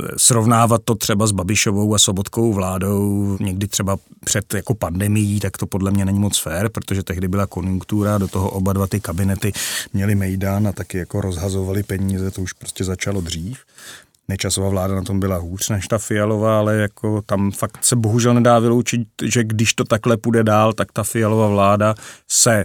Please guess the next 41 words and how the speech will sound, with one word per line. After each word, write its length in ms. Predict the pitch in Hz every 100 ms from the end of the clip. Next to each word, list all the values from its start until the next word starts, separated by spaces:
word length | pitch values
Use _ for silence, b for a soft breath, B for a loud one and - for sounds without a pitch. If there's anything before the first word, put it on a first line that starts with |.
| -
propadne 440 | - 95 120 135 151
k 40 |
těm 200 | - 156
číslům 400 | 156 151 - 151
z 20 |
dob 160 | 139 143
Nečasovy 460 | 139 135 131 131 131
vlády 420 | 127 123 123 120 -
a 140 | 110
teda 440 | - 104 113 110 110
hrozí 560 | - 98 113 123 123 139
i 100 | 127
to, 200 | - 120
že 120 | 123
zatímco 720 | 113 117 123 113 - 127 104 85
v 260 | - - _
průzkumech 540 | 117 107 - - 123 110
veřejného 460 | 110 113 117 117
mínění 280 | 113 113 113 -
pořád 480 | 104 113 113 117 -
to 120 | 120
jak 120 | 107 - _ -
vypadá, 880 | 92 104 - 117 123 104 107 107 117 -
aspoň 460 | - - - 104 98
jako 220 | 92 113
v 100 | 104
některých, 680 | 101 101 - 104 104 104 104
že 160 | 110 -
ty, 200 | - 107 - -
ta 100 | 98
podpora 480 | 107 - - 104 98
pro 180 | 104
ty 120 | 98 101
vládní 400 | 95 95 104 104
strany 420 | - 95 98 101
se 300 | - 101 - _ -
drží, 480 | 92 92 107 123 131 B B
tak 180 | 98 -
se 120 | 110
nedá 280 | 104 107 104
vyloučit, 460 | 101 104 - 101